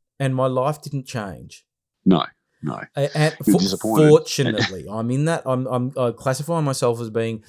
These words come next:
Speaker 1: fortunate enough to be able to say that, but I'm also
Speaker 2: Yeah.
Speaker 1: wise enough to invest in a turbine jet, knowing that I may well lose this. And as
Speaker 2: Correct.
Speaker 1: long as it doesn't affect my life in any way, shape, or form, or my family's life in any way, shape, or form,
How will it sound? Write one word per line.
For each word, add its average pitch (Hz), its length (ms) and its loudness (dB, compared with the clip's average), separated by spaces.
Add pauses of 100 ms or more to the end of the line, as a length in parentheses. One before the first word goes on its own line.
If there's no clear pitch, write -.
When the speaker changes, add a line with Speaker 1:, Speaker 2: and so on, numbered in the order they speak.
(180)
Speaker 1:
fortunate 151 440 2
enough 113 200 -2
to 104 80 -12
be 107 140 -6
able 104 240 -6
to 107 100 -12
say 127 380 0
that, 71 240 -10 (300)
but 135 100 2
I'm 127 160 2
also 151 280 4
Speaker 2:
Yeah. 131 40 2
Speaker 1:
wise 135 480 2
enough 104 360 -8
to 113 140 -10
invest 110 540 -4
in 135 100 -2
a 110 40 -4
turbine 101 540 -8
jet, 113 200 -6
knowing 113 300 -4
that 110 240 -6
I 165 140 -4
may 180 200 -2
well 110 280 -2
lose 127 280 -4
this. 127 320 -12 (460)
And 131 220 -2
as - 60 -14
Speaker 2:
Correct. 135 260 0
Speaker 1:
long 160 160 2
as 175 60 -6
it 160 100 -6
doesn't 127 260 -2
affect 110 420 -4
my 107 140 -2
life 117 400 -2
in 104 60 -10
any 110 180 -10
way, 107 200 -6
shape, 104 280 -8
or 104 80 -8
form, 110 420 -6
or 104 140 -8
my 104 140 -8
family's 135 480 -4
life 104 200 -6
in 107 60 -10
any 107 100 -12
way, 104 140 -8
shape, 104 240 -12
or 98 80 -12
form, 110 340 -8